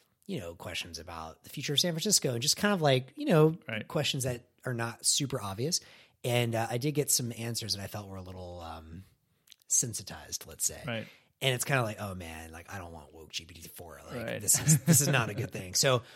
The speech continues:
Speaker 1: w-, what I'm really interested in is, um, I mean, my personal belief, I guess, I, I don't know if you saw, uh, Amjad gave a good talk about this. I tend to agree more with him where, like, systems that are just left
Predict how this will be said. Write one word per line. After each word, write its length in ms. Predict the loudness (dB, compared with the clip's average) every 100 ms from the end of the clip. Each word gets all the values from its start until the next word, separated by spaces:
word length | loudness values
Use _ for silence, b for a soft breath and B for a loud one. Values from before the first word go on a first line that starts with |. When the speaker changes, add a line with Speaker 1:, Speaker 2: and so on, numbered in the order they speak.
| B
Speaker 1:
w-, 160 | -2 4
what 100 | 6
I'm 220 | 6 4
really 380 | 4 6 6 4
interested 500 | 2 -2 2 0 0
in 280 | -8 -8 -10
is, 520 | -10 -8 2 6 6
um, 380 | 2 -8 -12 -14 -12
I 60 |
mean, 180 | -10 -10
my 280 | -6 -2 0
personal 440 | -2 -2 0 0 0
belief, 500 | -2 0 0 -4 -16 -14
I 60 |
guess, 380 | -6 -2 -2 -2 _
I, 100 | -12 -10
I 40 |
don't 80 | -10
know 60 |
if 80 | -8
you 60 | -2
saw, 340 | -2 -2 -10 -12
uh, 120 | -16 -12 -10
Amjad 280 | -8 -10
gave 140 | -14 -16
a 20 |
good 140 | -12
talk 180 | -10 -10
about 180 | -12 -12
this. 140 | -8 -4
I 40 |
tend 280 | 0 2 4
to 60 | 2
agree 180 | -2 -6
more 180 | -8
with 140 | -10 -12
him 260 | -10 -10
where, 140 | -10 -12
like, 300 | -12 -12 -16 b b b b _ -20 -2
systems 400 | 2 2 2 -2
that 100 | -8
are 40 | -4
just 140 | -6
left 480 | -4 -10 -10 -12 -16